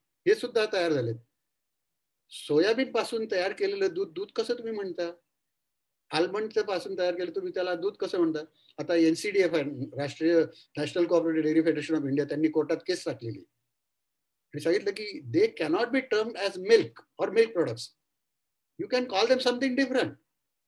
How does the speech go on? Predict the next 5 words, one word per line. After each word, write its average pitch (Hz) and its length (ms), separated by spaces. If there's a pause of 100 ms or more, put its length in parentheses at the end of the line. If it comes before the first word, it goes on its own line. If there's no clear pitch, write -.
(480)
मागे 170 240
आपल्याला 202 320
कल्पना 190 360
असेल, 190 300 (540)
अमूलने 180 840